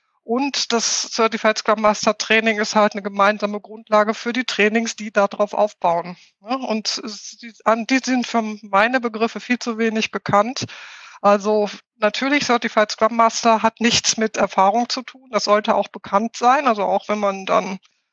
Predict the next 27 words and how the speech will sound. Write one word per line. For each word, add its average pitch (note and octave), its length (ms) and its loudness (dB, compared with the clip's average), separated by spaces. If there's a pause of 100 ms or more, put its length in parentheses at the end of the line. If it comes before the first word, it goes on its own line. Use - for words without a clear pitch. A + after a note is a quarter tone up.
(160)
die, A3 180 0 (180)
den G#3 200 0
Wert G#3 260 2
von A3+ 220 0
so G#3+ 60 -6
einer G3+ 180 2
Zertifizierung G3+ 800 -4
einschätzt. A3 800 0
Aber A3 400 4
es - 80 -8
sollte G#3+ 320 0
auch A3+ 180 2
bekannter A3 560 0
sein, G#3+ 320 2
dass A3 160 -2
es A3+ 160 -6
halt G#3 180 2
darauf G3+ 240 2
aufbauende A3 580 2
Zertifizierungen A3 960 -2
gibt, A3 200 -2
die - 80 -2
einem A3 200 2
auch G#3+ 140 -4
die - 80 -8
Erfahrung A#3 460 0
bescheinigen. - 600 -4